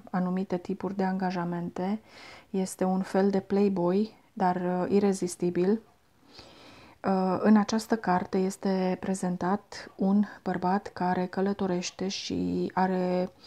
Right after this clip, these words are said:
o vastă experiență în, uh, destinații din lumea întreagă și este un om, uh, care,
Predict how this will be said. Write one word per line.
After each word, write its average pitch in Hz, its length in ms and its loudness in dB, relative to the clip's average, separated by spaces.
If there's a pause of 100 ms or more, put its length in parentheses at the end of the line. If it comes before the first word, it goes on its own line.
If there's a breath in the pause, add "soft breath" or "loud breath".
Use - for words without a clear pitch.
(300 loud breath)
o 190 100 0
vastă 208 360 2
experiență 185 1300 -2
în, 190 280 0
uh, 180 580 -2 (200)
destinații 185 880 0
din 180 240 0
lumea 196 220 4
întreagă 185 720 0 (920 loud breath)
și - 600 -2
este 196 680 2
un 190 300 4
om, 202 320 8
uh, 185 760 0
care, 185 760 0